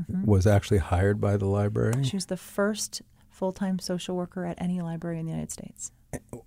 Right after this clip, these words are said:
Speaker 2: wow. And her job was, her name was Leah, right?
Speaker 1: Mm-hmm.
Speaker 2: And her
Speaker 1: Yeah.
Speaker 2: job was?
Speaker 1: Uh, to do outreach, uh, to primarily, like, the homeless population that was using the library for a myriad of services.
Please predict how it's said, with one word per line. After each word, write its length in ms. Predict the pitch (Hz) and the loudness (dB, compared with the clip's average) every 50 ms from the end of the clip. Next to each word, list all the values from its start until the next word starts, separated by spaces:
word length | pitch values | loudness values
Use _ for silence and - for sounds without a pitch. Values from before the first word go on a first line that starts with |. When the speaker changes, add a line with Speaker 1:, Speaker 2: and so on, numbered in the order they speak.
| _ - | _ -10
Speaker 2:
wow. 380 | 107 107 98 98 92 85 85 - - - - - - | -6 -2 0 0 2 0 0 -4 -8 -20 -14 -4 2
And 160 | 113 107 107 | 4 4 4
her 200 | - - 117 107 | 6 6 4 4
job 460 | 95 87 - 104 101 104 104 107 101 98 | 4 4 6 8 10 10 10 8 6 6
was, 720 | 98 95 92 90 90 98 101 104 - - - - - - - - | 4 6 6 6 4 4 2 0 -2 -6 -8 -8 -12 -14 -2 2
her 100 | - 117 | 4 6
name 140 | 101 104 | 6 6
was 160 | 95 85 80 98 | 6 4 4 6
Leah, 320 | 92 90 85 76 76 78 | 6 6 6 4 2 0
right? 260 | 80 80 87 95 107 | 0 2 2 0 0
Speaker 1:
Mm-hmm. 320 | - 190 151 147 190 226 311 381 - - - - - | 0 0 2 2 2 2 2 0 -6 -16 -8 -2 2
Speaker 2:
And 160 | 98 90 95 | 4 6 8
her 140 | 95 110 101 | 8 8 8
Speaker 1:
Yeah. 40 | |
Speaker 2:
job 300 | 92 98 101 92 95 101 | 8 6 6 6 6 6
was? 580 | 92 92 90 87 87 98 117 - - - - - - - - - | 6 6 6 6 6 4 4 0 -4 -8 -8 -10 -14 -12 -6 -4
Speaker 1:
Uh, 220 | 185 185 180 180 | -2 0 0 0
to 180 | 170 - 196 185 | -2 -4 -4 -4
do 300 | 165 180 180 175 170 - | -2 -2 -2 -2 -2 -2
outreach, 800 | - 165 170 - - 180 180 175 165 - - - - - - - | -2 -2 -4 -4 -4 -4 -2 -2 -2 -4 -6 -8 -8 -6 -6 -4
uh, 200 | - 180 165 165 160 - | -4 -4 -2 -4 -4 -6
to 160 | - - 175 | -6 -6 -6
primarily, 680 | - - 180 170 170 170 180 190 190 190 180 175 170 165 | -6 -4 -2 -2 0 0 2 2 2 2 2 0 0 -2
like, 240 | 165 160 160 160 - | -2 -4 -4 -4 -6
the 80 | 165 | -4
homeless 380 | 165 170 160 165 165 160 160 - - | -4 -2 -2 -2 -4 -4 -6 -8 -8
population 800 | - 170 165 - 170 160 156 156 156 - - 160 156 156 160 - | -8 -8 -8 -6 -6 -6 -6 -8 -8 -8 -8 -8 -8 -8 -8 -6
that 240 | 165 160 156 - | -6 -6 -6 -6
was 200 | - 175 170 160 | -6 -8 -6 -6
using 260 | - 170 160 - 170 160 | -6 -6 -6 -4 -4 -6
the 100 | 160 160 | -6 -6
library 560 | 156 156 165 170 - 170 160 151 160 160 160 | -6 -6 -6 -6 -6 -6 -6 -6 -6 -8 -10
for 500 | - - - 165 156 156 156 156 151 156 - - - - - - - - - | -12 -10 -6 -4 -2 -2 -2 -4 -4 -6 -8 -14 -20 -20 -20 -20 -20 -12 -6
a 80 | - 175 | -2 0
myriad 400 | 170 170 170 190 226 240 226 185 | 2 2 4 4 4 6 4 4
of 100 | 180 170 | 2 0
services. 460 | - - 196 190 190 185 - 151 - | -2 -2 -2 0 -2 -2 -4 -6 -6